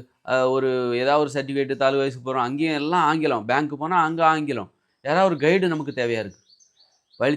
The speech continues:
தன்னிச்சையா நம்மளால பயணிக்க முடியல. அதனால வந்து, அஹ், தாய்மொழியை புறக்கணிச்சனால உனக்கு கிடைச்ச தண்டனை தான், நீ சுதந்திரமாவே வாழ முடியல, உனக்கு கிடைச்ச சாபம். "போ, நாசமா போ" அப்படின்னு சொல்ற மாதிரி தான் இது. தாய்மொழியவே கேவலம், கேவலமா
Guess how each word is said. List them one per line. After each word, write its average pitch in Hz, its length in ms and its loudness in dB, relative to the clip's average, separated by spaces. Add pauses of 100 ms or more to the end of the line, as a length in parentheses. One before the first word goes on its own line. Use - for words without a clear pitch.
தன்னிச்சையா 185 400 0
நம்மளால 156 320 0
பயணிக்க 135 320 -2
முடியல. 101 300 -8 (2000)
அதனால 139 360 0
வந்து, 143 260 0 (560)
அஹ், 95 640 -4 (380)
தாய்மொழியை 147 500 4
புறக்கணிச்சனால 143 640 -2
உனக்கு 131 260 0
கிடைச்ச 131 280 -4
தண்டனை 156 440 2
தான், 135 200 -2
நீ 120 140 -6
சுதந்திரமாவே 147 520 0
வாழ 113 220 2
முடியல, 95 300 -10 (140)
உனக்கு 139 240 -4
கிடைச்ச 147 220 -4 (100)
சாபம். 143 360 4 (340)
"போ, 180 140 6
நாசமா 165 440 0 (140)
போ" 156 160 4
அப்படின்னு 147 360 0
சொல்ற 131 260 -2
மாதிரி 120 180 -4
தான் 131 140 -4
இது. 90 100 -14 (500)
தாய்மொழியவே 156 580 4
கேவலம், 143 440 2 (160)
கேவலமா 143 320 2